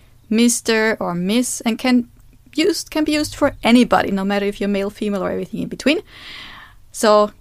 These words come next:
it's usually, um, not a bad idea to use it. You add it, as I said, at the end or after the name,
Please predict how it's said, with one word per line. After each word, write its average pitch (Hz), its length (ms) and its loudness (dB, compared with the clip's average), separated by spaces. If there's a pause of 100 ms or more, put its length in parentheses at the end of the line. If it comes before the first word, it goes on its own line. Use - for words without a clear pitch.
it's - 260 -6 (220)
usually, 202 520 -2
um, 170 280 -6 (200)
not 214 180 4
a 202 40 2
bad 202 220 0
idea 185 200 -4
to - 160 -8
use 190 240 -4
it. 349 120 -12 (920)
You 269 240 2
add 254 180 0
it, 277 100 -2
as 220 120 -2
I 214 60 -2
said, 208 340 0 (140)
at - 160 -6
the 277 160 -4 (180)
end 220 500 0 (120)
or - 140 -6 (100)
after 240 560 0 (320)
the 220 180 0 (120)
name, 196 420 0